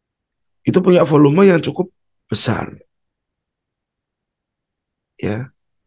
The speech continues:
Dibandingkan dengan area-area di sini. Ya, teman-teman, ya. Karena apa? Ini, ini lebih panjang dia daripada yang ini,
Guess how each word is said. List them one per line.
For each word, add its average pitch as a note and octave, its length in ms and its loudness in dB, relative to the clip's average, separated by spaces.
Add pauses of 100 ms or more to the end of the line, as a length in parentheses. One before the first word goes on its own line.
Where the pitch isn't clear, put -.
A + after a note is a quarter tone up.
(640)
Dibandingkan A#2+ 640 0
dengan B2+ 260 2
area-area B2 760 0
di D3 100 -4
sini. B2+ 320 -8 (4000)
Ya, G2+ 100 0
teman-teman, G2+ 460 -2
ya. - 40 -14 (680)
Karena E3+ 320 2
apa? - 120 2
Ini, D#3+ 320 2
ini E3 40 0
lebih F3 240 2
panjang B2 440 0
dia F2+ 240 -6 (840)
daripada A2 400 0
yang A2 160 2
ini, F#2+ 200 -6